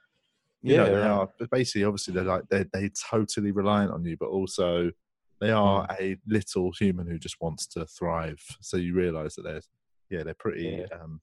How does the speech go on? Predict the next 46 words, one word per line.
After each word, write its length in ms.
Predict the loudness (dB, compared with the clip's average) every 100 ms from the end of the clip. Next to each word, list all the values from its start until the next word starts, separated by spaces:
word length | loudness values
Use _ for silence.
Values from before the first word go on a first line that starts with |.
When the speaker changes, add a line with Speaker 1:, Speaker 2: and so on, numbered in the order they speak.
| _
Speaker 1:
hard 400 | -8 -4 -4 -6 -6
wearing. 440 | -6 -6 -10 -12 -16 _ _ _ -10
Speaker 2:
You 140 | -8
breastfeeding 600 | 4 4 6 4 4 4 0
it, 60 |
or, 160 | -2 -2 -4
or 380 | -6 -8 -8 -10 _ -16
what? 120 | -10 -4
Speaker 1:
I 40 |
mean, 200 | 0 2
I'm 160 | 4 4
not, 280 | 2 0
Speaker 2:
Breastfed? 200 | -4 -8 -4 0
Speaker 1:
but, 160 | 2 4
Speaker 2:
I, 300 | 4 4 4
Speaker 1:
um, 220 | 2 0 4
Speaker 2:
yeah, 120 | 6
you're 160 | 6
right. 140 | 4 0 -10 -12
Speaker 1:
<laughs> 220 | -4 0
Speaker 2:
Just 140 | 0 2
Speaker 1:
Hannah 200 | 4 4
is, 180 | 4 4
Speaker 2:
breastfed? 140 | 2
Speaker 1:
Hannah 200 | 2 2
is, 140 | 0 -2 -20 -2
Hannah's 220 | 2 4
breastfeeding 500 | 4 2 0 -2 -2
exclusively. 760 | -4 -6 4 4 4 -4 -6 -10
So 300 | -6 -4 -2 -4 _ _ _ _ 2
the 80 | 4
Speaker 2:
Yeah, 40 | 6
Speaker 1:
baby 180 | 4 2
Speaker 2:
yeah, 60 |
Speaker 1:
is 160 | -2 -4
Speaker 2:
right. 160 | -8 -4
Speaker 1:
almost 240 | -4 -2
ten 160 | 0 2
weeks 200 | 0 2
old 280 | 2 2
and 100 | 0
has 100 | -2 -2
only 380 | 2 2 4 2
had 240 | 0 -2 -2
breast 260 | -4 -4
milk 220 | -8 -10